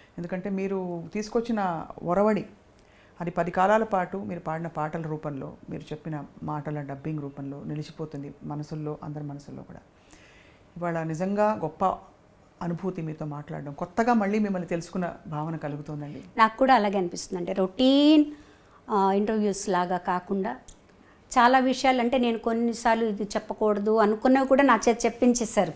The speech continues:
Speaker 2: మీరు.
Speaker 1: అయ్యో.
Speaker 2: అలా కాదు,
Speaker 1: మేమేం గీత-
Speaker 2: చెప్పకూడదంటే, ఆ, ఒక్కొక్కళ్ళకి ఒక్కొక్క ఇన్హిబిషన్ ఉంటుంది కదండి, కొన్ని
Speaker 1: అవును.
Speaker 2: నేనే పెట్టుకుందామని. మీరు అన్నారు కదా, దానివల్ల ఇంకో ఎవర-, ఎవరైనా ఇన్స్పైర్ అవుతారేమో.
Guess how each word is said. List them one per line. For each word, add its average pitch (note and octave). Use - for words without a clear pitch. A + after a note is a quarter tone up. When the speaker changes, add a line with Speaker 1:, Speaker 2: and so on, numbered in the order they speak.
Speaker 2:
మీరు. G3
Speaker 1:
అయ్యో. D3+
Speaker 2:
అలా F#4+
కాదు, F#3
Speaker 1:
మేమేం G3
గీత- A3
Speaker 2:
చెప్పకూడదంటే, E4+
ఆ, G3
ఒక్కొక్కళ్ళకి F4
ఒక్కొక్క B3+
ఇన్హిబిషన్ C4
ఉంటుంది F#3
కదండి, F3
కొన్ని B3
Speaker 1:
అవును. A#3
Speaker 2:
నేనే A#3
పెట్టుకుందామని. G3+
మీరు C#4+
అన్నారు C4
కదా, G3+
దానివల్ల A#3+
ఇంకో G#3
ఎవర-, G#3
ఎవరైనా A#3
ఇన్స్పైర్ A3
అవుతారేమో. F#3